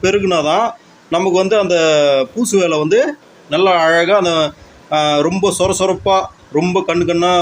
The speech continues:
முள்ளு முள்ளா இருக்கிற மாதிரி இல்லாம கரெக்டா நம்மளுக்கு வந்து அந்த ஃபினிஷிங் வந்து நல்லா கிடைக்கும். அதுக்காக தான் நம்ம வந்து பூந்தோட்டத்துல போட்டு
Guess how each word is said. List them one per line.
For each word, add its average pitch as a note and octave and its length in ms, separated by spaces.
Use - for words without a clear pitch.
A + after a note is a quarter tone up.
முள்ளு E3+ 240
முள்ளா F3 320
இருக்கிற D3+ 400
மாதிரி D#3+ 240
இல்லாம D3+ 380
கரெக்டா A3 400
நம்மளுக்கு F#3 360
வந்து F3+ 220
அந்த D3 200
ஃபினிஷிங் F#3 480
வந்து E3+ 120
நல்லா D#3+ 220
கிடைக்கும். C#3+ 460
அதுக்காக D3+ 340
தான் F#3 220
நம்ம D3+ 200
வந்து E3 200
பூந்தோட்டத்துல D#3+ 560
போட்டு D3 220